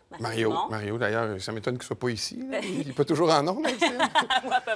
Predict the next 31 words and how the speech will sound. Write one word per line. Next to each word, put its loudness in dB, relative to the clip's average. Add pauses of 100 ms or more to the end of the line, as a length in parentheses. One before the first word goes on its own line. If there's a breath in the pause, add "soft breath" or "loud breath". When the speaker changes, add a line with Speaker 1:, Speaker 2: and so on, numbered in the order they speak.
Speaker 1:
près. -2
Speaker 2:
Mais 6
non, 6
il, 0
il, 0
il -4
va 4
être 0
chez 2
nous 4
en, 0
en 2
ondes 2
à 0
partir -2
de 0
seize 2
heures, 4
donc -2
les -4
gens 0
peuvent 0
le 0
retrouver 0 (100)
à -4
son 0
émission, -2
euh, 0
à -4
seize -2
heures, 0